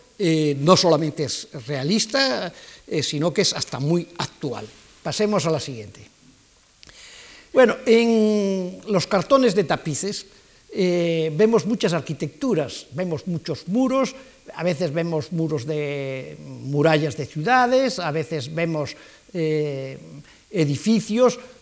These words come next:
edificios como el que aquí, eh, en este cartón que se llama La Novillada, tenemos allí de un tipo de arquitectura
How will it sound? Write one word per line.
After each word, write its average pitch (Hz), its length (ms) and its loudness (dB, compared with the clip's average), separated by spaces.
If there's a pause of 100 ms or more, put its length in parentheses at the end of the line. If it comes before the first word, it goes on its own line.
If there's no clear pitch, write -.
(320)
edificios 247 540 2
como 226 220 2
el 208 80 2
que 220 220 2
aquí, - 540 -6
eh, 151 720 -6
en 151 140 -8
este 143 760 -6
cartón 165 420 -4
que - 80 -10
se - 60 -12
llama 147 200 -6
La 131 100 -4
Novillada, 180 580 -2 (520)
tenemos 175 460 -4
allí 180 380 -2 (300)
de 160 640 -4
un 240 220 0
tipo 170 400 -2
de 147 120 -4
arquitectura 160 1080 -2